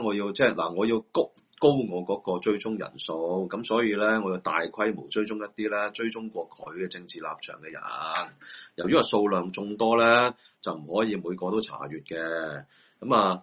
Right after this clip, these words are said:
往後呢，亦都唔會啊，即係考究嗰啲賬戶有咩內容。但係問題就係話你 follow 啊嘛，嗱，點，人哋 follow 你，咁所以你 follow 人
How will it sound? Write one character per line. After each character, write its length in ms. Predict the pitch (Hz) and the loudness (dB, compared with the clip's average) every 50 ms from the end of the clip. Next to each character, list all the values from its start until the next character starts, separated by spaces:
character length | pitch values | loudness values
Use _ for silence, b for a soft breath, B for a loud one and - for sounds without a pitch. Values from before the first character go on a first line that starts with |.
| - 92 | -4 0
往 200 | 92 104 117 113 | 2 2 2 2
後 200 | 104 101 101 107 | 2 2 4 4
呢， 280 | 117 123 127 131 131 120 | 6 6 6 4 2 0
亦 60 | 104 95 | -6 -10
都 180 | - - 127 123 | -6 -4 -4 -4
唔 160 | 95 80 80 82 | -4 -10 -8 -6
會 160 | 92 95 101 | -4 -2 -2
啊， 240 | 101 98 95 92 92 | -2 -2 -2 -4 -4
即 100 | - 127 | -2 -2
係 140 | 117 104 | -2 -2
考 160 | 101 87 95 110 | -2 -4 -6 -6
究 140 | 107 107 92 | -6 -6 -8
嗰 140 | - 98 104 | -6 -8 -10
啲 100 | 113 - | -10 -8
賬 220 | - 101 90 87 85 | -10 -10 -10 -10 -14
戶 80 | 82 | -16
有 80 | 85 85 | -16 -12
咩 140 | 95 113 104 | -8 -8 -8
內 340 | 90 87 80 80 80 80 78 | -8 -8 -10 -12 -14 -14 -16
容。 380 | 73 60 57 55 58 60 52 50 50 _ _ _ _ _ _ _ _ _ _ _ - | -18 -18 -18 -18 -18 -20 -20 -20 _ _ _ _ _ _ _ _ _ _ _ _ -10
但 160 | - 95 92 | -6 -6 -4
係 60 | 92 92 | -4 -6
問 80 | 92 90 | -8 -6
題 180 | 87 80 76 | -8 -8 -8
就 140 | 76 - 85 | -6 -6 -6
係 40 | 80 | -6
話 60 | 78 80 85 87 80 73 | -6 -6 -4 -4 -6 -4
你 140 | 76 92 107 | -4 -6 -4
follow 480 | - - 110 107 110 104 85 76 85 | 0 2 4 4 4 4 2 0 -2
啊 80 | 95 101 | -4 -2
嘛， 400 | 101 95 92 90 92 92 95 76 | 0 2 2 4 2 2 2 0
嗱， 200 | - 92 90 - | -2 -4 -4 -2
點， 140 | - - - - | -4 -6 -2 0
人 180 | 110 104 95 95 | 0 0 2 4
哋 140 | 113 113 110 | 4 4 6
follow 320 | 175 175 156 120 120 143 | 6 6 6 6 4 4
你， 200 | 120 107 107 - | 4 2 2 0
咁 120 | - 127 147 | 0 -2 -2
所 120 | 147 143 135 | 0 2 2
以 40 | 117 | 2
你 60 | 101 104 113 | 2 0 -2
follow 260 | 120 135 135 107 82 82 | 0 0 0 0 -2 -6
人 100 | 76 | -12